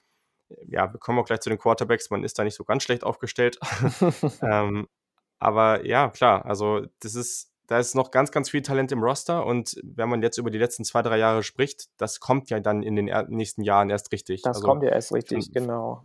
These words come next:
Speaker 1: genau,
Speaker 2: Also man
Speaker 1: ne, von der
Speaker 2: Ja.
Speaker 1: zwanzig achtzehn Klasse, die sind dann dieses Jahr Sophomore, nee, Quatsch, Juniors dann jetzt. Ähm, das ist, ja, jetzt kommt so die Zeit von dieser Nummer eins Klasse damals, äh, wo man da richtig von profitieren kann.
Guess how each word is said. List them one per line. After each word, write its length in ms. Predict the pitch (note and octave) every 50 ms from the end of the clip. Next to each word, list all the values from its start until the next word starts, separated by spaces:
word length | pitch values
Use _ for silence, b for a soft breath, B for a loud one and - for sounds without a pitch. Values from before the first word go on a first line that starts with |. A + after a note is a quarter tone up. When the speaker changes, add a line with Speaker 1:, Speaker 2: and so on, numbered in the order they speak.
| - -
Speaker 1:
genau, 180 | A2 G#2 G2+
Speaker 2:
Also 60 | - A2
man 80 | A#2+ A#2+
Speaker 1:
ne, 120 | C3+ C#3
von 240 | - - G#2+ G#2 G#2
der 80 | G#2
Speaker 2:
Ja. 60 | G#2 C3
Speaker 1:
zwanzig 320 | C3+ A#2+ A#2 G#2 - -
achtzehn 260 | - - - - C3+
Klasse, 500 | - - B2+ B2 A#2+ - C3 B2 A#2+ A#2 b b b b b b _ _ -
die 260 | A2+ A2+ A2+ A#2 A2 -
sind 300 | A2+ G#2 A#2 C3 C3 C3
dann 300 | C3+ A#2 A#2+ A#2+ A#2 G#2+
dieses 360 | - A#2 A#2+ C#3 C3 A#2+ -
Jahr 460 | A#2 A2+ A#2 A#2+ A#2+ A#2 A2+ A2 - _ -
Sophomore, 720 | C3+ - - C3 C3 - D3 C3 B2 B2 B2+ B2+ C3 C3 -
nee, 220 | G#2+ G#2+ A2 A#2 A2
Quatsch, 360 | - - D#3+ D#3 - - - -
Juniors 400 | - A2+ A#2+ C3+ C#3 C3+ B2+ -
dann 160 | - B2 A#2+
jetzt. 340 | A#2+ A#2+ A#2+ B2 - _ _ b b b b b b b b
Ähm, 340 | - G#2+ G#2+ A2 G#2 F#2+ - C3
das 220 | B2+ G#2+ - -
ist, 400 | B2 A#2 - - - - - _ _ _ _ -
ja, 240 | G#2+ B2 B2+ G2 -
jetzt 320 | A#2 A#2+ A#2 - - -
kommt 240 | - B2 B2+ C#3 C3
so 120 | - A#2
die 120 | A2 A2 G#2
Zeit 260 | - - A2 G#2+ G#2+
von 160 | - A#2 G#2+
dieser 220 | G#2+ A2 A2 A#2 A2
Nummer 220 | A2 G#2+ G#2+ E2+
eins 200 | G2 A#2+ B2+ -
Klasse 280 | - - G#2 - - F#2+
damals, 500 | G2 G2 G2 G#2+ A#2 B2+ B2+ - - E2+
äh, 140 | - G#2+
wo 100 | G#2 G#2+
man 140 | G#2+ G#2+ G#2+
da 80 | G#2+ G#2
richtig 260 | A#2 A#2 - - -
von 140 | - A2+ -
profitieren 500 | - A2 - - G2+ - - C#3 C#3+ B2
kann. 360 | - - G2+ G#2 B2 D3